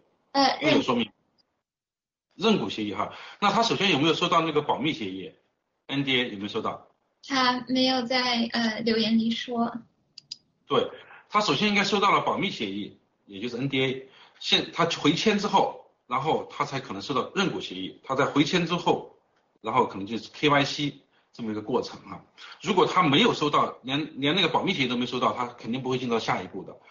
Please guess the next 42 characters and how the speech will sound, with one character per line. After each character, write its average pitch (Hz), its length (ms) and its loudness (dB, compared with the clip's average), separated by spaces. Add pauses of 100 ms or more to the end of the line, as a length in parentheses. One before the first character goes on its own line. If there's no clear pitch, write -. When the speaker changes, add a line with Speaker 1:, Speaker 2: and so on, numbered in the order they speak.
(240)
Speaker 2:
那 127 80 -10
么 127 140 2
请 110 320 -6
他 147 240 -2 (100)
与 90 260 -14 (240)
那 107 160 -12
个， 87 320 -12 (920)
他 131 140 -2
的 113 160 4
那 110 80 -2
个 95 240 -2
农 98 160 -4
场 92 220 -8
联 85 160 -10
系 - 160 -4
一 90 60 -8
下。 - 180 -10 (180)
但 190 140 2
他 190 120 0
刚 220 160 4
才 220 80 4
又 214 160 4
说 190 200 2
了， 151 160 4
他 196 80 2
好 - 160 -4
像 156 240 -2 (240)
才， - 220 -10
刚 240 220 2
刚 240 200 0
才 143 160 -4
收 202 240 -2
到 202 220 4
认 135 180 0
股 104 100 -8
协 95 140 -10
议， 98 80 -4
是 - 160 -8
这 156 80 0
样 143 100 4
的 123 60 0
吗？ 110 200 0